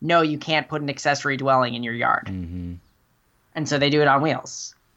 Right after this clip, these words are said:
Speaker 1: But, y-, you know, and they spend five thousand dollars on a trailer, which could go quite a long way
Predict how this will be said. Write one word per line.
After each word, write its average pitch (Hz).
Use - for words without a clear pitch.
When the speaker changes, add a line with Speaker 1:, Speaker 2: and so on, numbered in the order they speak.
Speaker 1:
But, 135
y-, 147
you 147
know, 127
and 131
they 131
spend 143
five 135
thousand 139
dollars 135
on 127
a 123
trailer, 147
which -
could -
go 143
quite 202
a 180
long 156
way 147